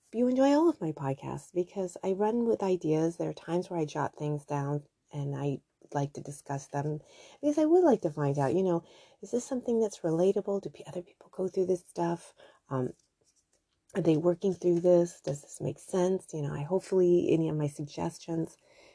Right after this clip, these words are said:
you know, you, if you're not trying them already, you try them. Things like,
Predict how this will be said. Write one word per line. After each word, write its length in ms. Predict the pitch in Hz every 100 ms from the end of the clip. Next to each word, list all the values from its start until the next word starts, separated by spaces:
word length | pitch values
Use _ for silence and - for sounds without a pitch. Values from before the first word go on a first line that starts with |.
| _
you 120 | 160
know, 120 | 151 147
you, 200 | 139 - _
if 160 | - -
you're 160 | 143 139
not 260 | 147 -
trying 320 | - 156 147
them 160 | 147 143
already, 640 | 135 147 147 160 185 185 175
you 120 | 156
try 380 | 147 - 143 160
them. 300 | 175 180 185
Things 320 | - 156 151 -
like, 320 | 143 131 _